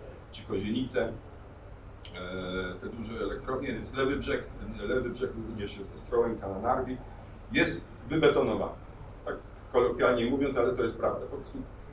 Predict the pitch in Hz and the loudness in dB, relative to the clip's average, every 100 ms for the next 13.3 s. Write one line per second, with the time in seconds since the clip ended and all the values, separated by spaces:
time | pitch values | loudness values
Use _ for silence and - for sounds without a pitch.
0 | - 139 147 131 160 131 127 139 - 127 | -4 -2 0 -2 2 2 2 0 -2 -4
1 | 104 101 107 143 - 127 - - 135 131 | 0 4 6 6 4 0 0 2 2 4
2 | 123 - - - - 117 120 107 - - | -2 -4 -6 -6 -4 -4 -2 -4 -6 -4
3 | 127 123 117 113 - 107 98 107 - 131 | -4 -2 -6 -4 -4 -4 -4 -4 -2 0
4 | 151 151 131 120 - 120 - 135 117 - | 2 2 0 4 6 6 2 0 -2 -2
5 | 110 104 - - 117 113 101 95 98 95 | -4 -4 0 0 0 0 0 -2 -2 0
6 | 92 92 - - - 156 123 117 107 135 | -2 0 2 2 2 2 0 -2 0 2
7 | - 98 - - - - - - 113 98 | 2 0 0 -8 -12 -12 -4 -2 0 0
8 | 92 110 127 131 127 - - - 113 165 | 2 8 8 8 4 0 -6 -4 4 6
9 | 151 139 127 127 117 120 127 - 180 135 | 6 4 6 6 6 6 6 8 8 8
10 | 135 131 123 123 143 - 123 117 117 117 | 6 8 8 8 6 6 4 4 4 2
11 | - 120 107 107 107 98 98 98 - 98 | 6 8 8 4 0 -2 -4 -6 -4 -4
12 | - - - - - 101 113 135 127 117 | -4 -10 -14 -14 -12 -8 -4 -2 -2 -2
13 | 117 - | -4 -8